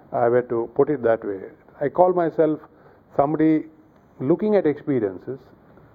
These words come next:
filtering them in my own mind, and then seeing whether they have relevance today or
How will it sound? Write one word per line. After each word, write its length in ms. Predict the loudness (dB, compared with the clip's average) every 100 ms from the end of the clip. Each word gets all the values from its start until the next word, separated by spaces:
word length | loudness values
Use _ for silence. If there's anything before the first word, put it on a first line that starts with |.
| _ -20 -4
filtering 380 | 0 2 2 2
them 160 | 0 0
in 100 | 0
my 100 | 0
own 240 | 0 -2
mind, 260 | -4 -8 -10 -20 -20 -20 -10
and 120 | 2
then 200 | 4 4
seeing 520 | 0 -2 0 0 -4 -8 -18 -20 -20 -20 0
whether 260 | 4 6 8
they 100 | 6
have 160 | 6
relevance 540 | 6 6 4 4 -2 -6 -12 -20 -4
today 380 | 2 6 6 2 -10 -20 _ _ _ _ _ _
or 400 | 6 8 6 2